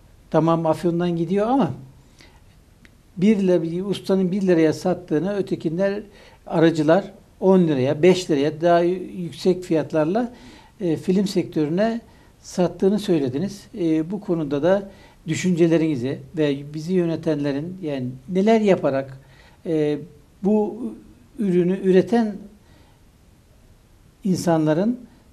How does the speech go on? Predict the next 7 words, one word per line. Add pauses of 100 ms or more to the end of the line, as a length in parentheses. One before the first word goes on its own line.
(120)
daha
ekonomik
olarak
güçlenmesi
için (440)
neler
yapmalı?